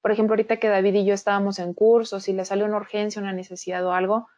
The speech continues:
eh, siéntanse con la confan-, confianza de pedirnos la información a cualquiera de nosotros.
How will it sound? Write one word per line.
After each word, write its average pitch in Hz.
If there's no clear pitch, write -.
eh, 175
siéntanse 233
con 202
la 190
confan-, 196
confianza 202
de 208
pedirnos 190
la 208
información 185
a 196
cualquiera 185
de 190
nosotros. 180